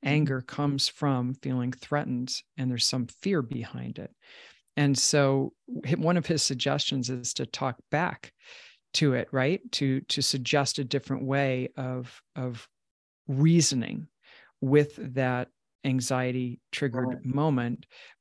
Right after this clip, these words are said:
Speaker 2: by simply saying, "Hey, um, maybe they're on the way to the hospital." G-, have a generous assumption, as Brene Brown talks about, um, which is great. And w-, taking it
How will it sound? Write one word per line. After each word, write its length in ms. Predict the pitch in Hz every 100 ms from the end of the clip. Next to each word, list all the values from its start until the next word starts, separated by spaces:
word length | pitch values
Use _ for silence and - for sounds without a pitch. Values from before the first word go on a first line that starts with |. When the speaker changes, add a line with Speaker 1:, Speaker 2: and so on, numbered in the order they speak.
| -
Speaker 2:
by 100 | 131
simply 400 | - 127 120 123
saying, 380 | - 131 120 123
"Hey, 440 | 120 156 135 135 - - - _ -
um, 260 | 127 127 -
maybe 500 | 139 135 135 131 123 -
they're 240 | 131 131
on 100 | 127
the 60 | 127
way 100 | 127
to 40 | 123
the 60 |
hospital." 680 | 139 139 135 - 123 123 127
G-, 100 | 135 -
have 180 | 127 131
a 40 | 123
generous 440 | 147 139 131 127
assumption, 520 | 131 - 131 123 131
as 100 | 123
Brene 400 | - 131 127 123
Brown 280 | 127 123 120
talks 360 | 123 117 117 -
about, 340 | 117 113 127 - - - - _
um, 360 | 131 127 123 123 _ _ -
which 240 | 139 135
is 140 | 139 120
great. 640 | - 127 160 156 117 - - - - _ _ -
And 600 | 170 208 156 127 127 135 - _ _ _
w-, 200 | 254 127 - -
taking 380 | 180 180 165 143
it 220 | 131